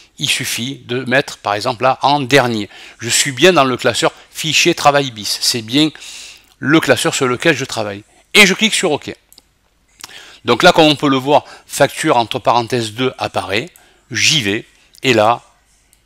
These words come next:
la protection a bien été respectée. Or, si maintenant vous souhaitez, je reviens dans l'onglet facture, si vous souhaitez à présent, euh, copier-coller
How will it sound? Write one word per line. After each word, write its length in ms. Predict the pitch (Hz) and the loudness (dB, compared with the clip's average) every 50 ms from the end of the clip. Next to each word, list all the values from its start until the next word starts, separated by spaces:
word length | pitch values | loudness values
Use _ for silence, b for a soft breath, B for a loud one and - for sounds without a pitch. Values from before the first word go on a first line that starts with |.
| _ _ _ _ _ _ _ _ _ _ | _ _ _ _ _ _ _ _ _ _
la 160 | 117 117 123 | 2 2 2
protection 540 | - - 127 - - 131 - - 156 151 - - | 2 0 -4 -4 -2 0 2 2 0 0 0 -2
a 120 | 107 107 | -4 -4
bien 300 | 104 101 101 123 165 160 | -4 -4 2 4 4 4
été 200 | 151 135 - 147 | 4 2 2 0
respectée. 560 | 131 120 110 - - 110 101 - - 98 90 - B B B B B B B B B _ | -2 -2 -4 -6 -8 -8 -12 -14 -16 -18 -18 -18 B B B B B B B B B _
Or, 280 | 107 107 98 98 b b b b b | -4 -2 -2 -4 b b b b b
si 300 | - - - - 196 196 | 0 2 4 4 4 4
maintenant 400 | 185 175 - - 175 175 170 165 | 4 4 2 2 2 2 2 2
vous 140 | 135 127 - | 0 -2 -4
souhaitez, 560 | - - 180 185 160 - - - 147 131 107 | -4 -2 0 0 0 0 0 -2 -2 -2 -2
je 80 | 104 | -4
reviens 240 | 107 104 120 135 123 | -4 -2 -2 -2 0
dans 240 | 113 110 104 101 110 _ | -2 -2 -4 -6 -10 _
l'onglet 300 | 117 113 107 107 104 104 | -6 -6 -4 -4 -6 -6
facture, 380 | - 98 - - - 151 160 B B B B B B | -8 -10 -10 -6 -4 -4 -4 B B B B B B
si 220 | - - - 185 | -2 0 0 0
vous 140 | 175 165 165 | -2 -4 -6
souhaitez 360 | - - 170 165 - - 165 | -4 0 0 0 0 2 2
à 60 | 156 131 | 2 2
présent, 480 | - - 139 127 113 135 139 135 - B B B B B B B B B B - | 2 0 -2 0 2 2 2 2 0 B B B B B B B B B B -4
euh, 260 | 120 113 113 110 104 - _ _ _ _ - _ _ _ _ _ _ - _ _ _ _ _ _ _ _ _ _ _ - - _ | -2 0 0 -2 -2 -6 _ _ _ _ -20 _ _ _ _ _ _ -20 _ _ _ _ _ _ _ _ _ _ _ -20 -14 _
copier-coller 880 | - 208 214 - - - 185 165 - - 165 160 151 156 160 156 143 | 4 4 4 6 6 2 2 2 4 4 4 4 4 4 2 2 0